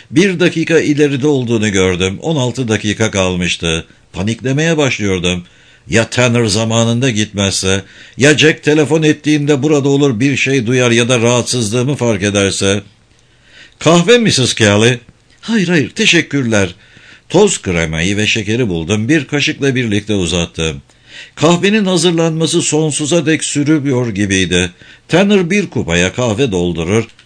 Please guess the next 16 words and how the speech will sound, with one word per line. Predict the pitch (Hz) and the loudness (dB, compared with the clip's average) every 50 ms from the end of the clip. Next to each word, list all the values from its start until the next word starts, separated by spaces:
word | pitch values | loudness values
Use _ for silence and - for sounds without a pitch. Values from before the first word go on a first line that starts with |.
| - _ - | -20 _ -2
üzerine | - 135 123 151 180 170 175 175 175 170 139 | 0 0 2 4 4 4 4 2 2 2 0
bir | 160 190 170 151 | 0 -2 -2 -2
kaşık | - 165 160 160 - 165 170 - | -2 -4 -2 0 0 -2 -2 -2
dolusu | 165 165 156 147 - - - | -2 -2 0 -2 -2 -4 -4
krema | - 139 139 147 151 135 110 107 104 | -2 0 2 2 2 0 0 -2 0
ve | 104 | 0
yarım | 92 90 101 113 127 170 175 156 | 0 2 2 2 2 2 2 0
kaşık | 139 151 151 143 - 156 - | 0 -2 -2 -2 -2 -2 0
şeker | - - 139 131 156 156 113 | 0 0 0 0 0 -2 0
eklerken | 101 98 - 80 92 85 80 - 95 101 104 104 | -2 -4 -2 0 0 0 0 0 0 0 2 2
gözlerim | 101 143 160 151 131 156 165 156 160 139 117 | 4 4 2 2 2 0 0 0 0 -2 0
durmadan | 151 175 170 147 143 139 131 147 147 135 117 | 0 0 2 0 -2 -2 0 0 0 0 0
duvardaki | 139 139 143 143 135 123 123 139 - 139 131 | -2 0 0 0 0 0 -2 -2 -2 0 -2
saate | - - 135 131 123 117 - 139 | 0 0 0 0 0 0 0 -2
gidip | 120 98 123 135 113 113 113 - | -2 0 0 0 0 0 -2 -2
geliyordu. | 92 92 90 87 95 101 87 85 82 71 76 73 73 73 | -4 -2 0 0 2 2 2 0 0 -2 -4 -4 -4 -6